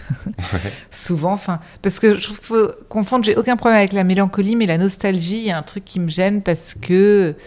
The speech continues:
Speaker 1: c'est sans doute, euh, moins bien se placer dans son époque, et c'est sans doute moins aimer son époque et avoir moins d'espoir en son époque. Et je trouve
Speaker 2: Ouais.
Speaker 1: que quand on a des enfants, c'est très compliqué d'être nostalgique, parce qu'il faut absolument espérer que, euh,
Speaker 2: Mm.
Speaker 1: le meilleur est à venir. Et on est,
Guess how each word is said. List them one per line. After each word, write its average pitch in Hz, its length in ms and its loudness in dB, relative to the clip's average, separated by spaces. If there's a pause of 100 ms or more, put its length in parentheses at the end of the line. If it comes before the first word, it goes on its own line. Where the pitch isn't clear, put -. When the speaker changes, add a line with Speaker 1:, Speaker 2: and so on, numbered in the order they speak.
(440)
Speaker 1:
c'est - 220 -2
sans 170 200 2
doute, 185 320 -2
euh, 160 220 4
moins 165 240 2
bien 175 240 2
se - 100 -6
placer 170 260 -2
dans 165 120 -2
son 170 180 -2
époque, 247 360 2
et - 20 0
c'est 170 160 -4
sans 160 180 -2
doute 190 240 -4
moins 185 240 4
aimer 175 180 0
son 165 200 -4
époque 196 280 -2
et 208 40 -2
avoir 156 240 -2
moins 175 100 2
d'espoir 175 380 -4
en - 20 -2
son 165 160 -8
époque. 160 300 -8
Et 160 40 -10
je - 60 -8
trouve 92 80 -2
Speaker 2:
Ouais. 87 80 -4
Speaker 1:
que - 40 -8
quand 185 180 -4
on 196 40 0
a 180 60 0
des 156 200 -2
enfants, 160 260 -4
c'est - 100 -16
très - 160 -12
compliqué 170 380 -8
d'être 160 160 -8
nostalgique, 156 560 -2
parce - 160 -10
qu'il - 100 -18
faut - 200 -12
absolument 175 800 -2 (640)
espérer 160 500 -4
que, 175 180 -6
euh, 165 280 -2
Speaker 2:
Mm. 135 160 -8 (200)
Speaker 1:
le 147 80 -2
meilleur 156 260 0
est 147 140 -6
à 143 80 -4
venir. 165 400 0 (960)
Et 196 360 6
on 147 160 -6
est, 147 60 -6